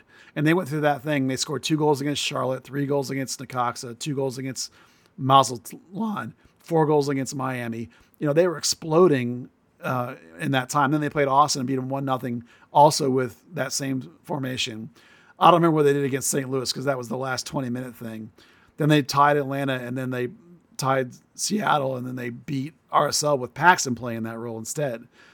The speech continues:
So, you know, they had that really hot run, and then they went away from that idea of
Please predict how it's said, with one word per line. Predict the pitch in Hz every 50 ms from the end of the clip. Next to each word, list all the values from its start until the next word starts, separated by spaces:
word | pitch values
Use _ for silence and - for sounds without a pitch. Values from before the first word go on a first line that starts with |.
| _ _ _
So, | - - 156 135 135
you | 151 175
know, | 170
they | 147 156 143
had | 151 185 208 202
that | 185 165 151
really | 147 151 151 139
hot | 123 131 139 143 139 120
run, | 123 143 170 185 156 135 123
and | 123 131 139
then | 135 139
they | 135 131
went | 123 120 131 147 147 139
away | 131 120 123 135 139 151 147
from | - 151 131
that | 131 127 127
idea | 131 127 120 120 127 151 160 139
of | 123 113 113 117 120 113 110